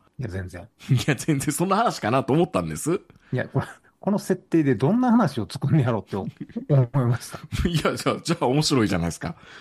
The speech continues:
Speaker 2: どんな話なんか。大体筋は想像できてたんですけど、結局そういう、
Speaker 1: いや、な-、
Speaker 2: その、
Speaker 1: 何にも思いつかないです。
Speaker 2: <laughs> ぜ-、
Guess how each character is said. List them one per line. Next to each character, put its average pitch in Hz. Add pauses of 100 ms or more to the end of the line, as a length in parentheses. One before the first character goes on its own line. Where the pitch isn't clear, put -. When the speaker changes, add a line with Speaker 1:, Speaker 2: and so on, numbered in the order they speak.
(240)
Speaker 2:
ど 113
ん 113
な 110
話 104
な 87
ん 82
か。 87
大 214
体 254
筋 165
は 104
想 143
像 135
で 135
き -
て -
た 95
ん 82
で 80
す -
け 85
ど、 98 (420)
結 -
局 202
そ 240
う 240
い -
う、 -
Speaker 1:
い -
や、 -
な-、 - (120)
Speaker 2:
そ 139
の、 185
Speaker 1:
何 190
に 214
も 180
思 127
い -
つ 131
か 123
な 98
い -
で 90
す。 - (320)
Speaker 2:
<laughs> -
ぜ-、 415